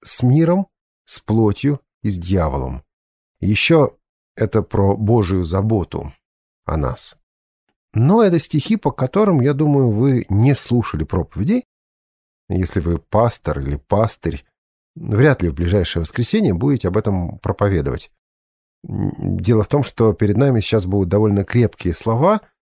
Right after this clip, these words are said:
но содержат они важные духовные уроки. Я подозреваю, что слушают нас взрослые люди, поэтому все будет нормально. Итак, двадцать третья глава, начиная с первого стиха.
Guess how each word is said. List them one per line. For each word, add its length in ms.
но 320
содержат 540
они 160
важные 420
духовные 480
уроки. 400
Я 280
подозреваю, 500
что 320
слушают 380
нас 160
взрослые 420
люди, 300
поэтому 260
все 160
будет 200
нормально. 440
Итак, 280
двадцать 440
третья 400
глава, 400
начиная 280
с 60
первого 300
стиха. 420